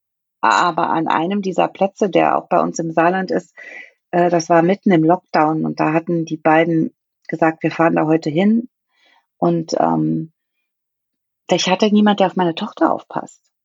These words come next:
weil mein Mann hatte keinen Lockdown auf der Arbeit, die, der musste dahin. Und da hab ich gedacht, ich kann die jetzt, wenn ich es war ein Stück zu fahren und, pff, ich hab da vielleicht kein Netz.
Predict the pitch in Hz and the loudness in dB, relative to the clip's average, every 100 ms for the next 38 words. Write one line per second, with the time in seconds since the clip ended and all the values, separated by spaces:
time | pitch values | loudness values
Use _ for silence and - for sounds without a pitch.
0 | _ _ - 170 165 165 160 202 220 190 | _ _ 0 2 2 2 2 2 0 0
1 | - 214 - 165 160 151 151 - 160 160 | -2 -4 -2 -2 0 0 -2 -2 -2 0
2 | 165 - 165 - 180 113 - 170 - 170 | -4 -2 0 0 0 -2 -2 0 2 0
3 | - _ 165 - - 170 170 - 165 156 | -6 _ -2 0 0 -2 -4 -4 0 0
4 | 190 254 _ _ - - _ _ - 170 | 0 -2 _ _ -20 -20 _ _ -4 -2
5 | 165 - 170 160 160 - 165 190 185 170 | -2 -2 -2 -2 -6 -2 -2 2 2 2
6 | - 165 160 - - 180 _ 320 - - | 0 0 -2 -6 -10 -12 _ -20 -20 -12
7 | - 143 147 - 170 - 160 - 170 202 | -2 0 0 0 -2 -2 -6 0 0 0
8 | 170 60 - - _ _ - - - - | -2 -4 -6 -12 _ _ -10 -10 -8 -4
9 | - - 160 160 156 - 160 165 190 - | -4 -2 -2 0 -2 0 0 2 2 -2
10 | - | -20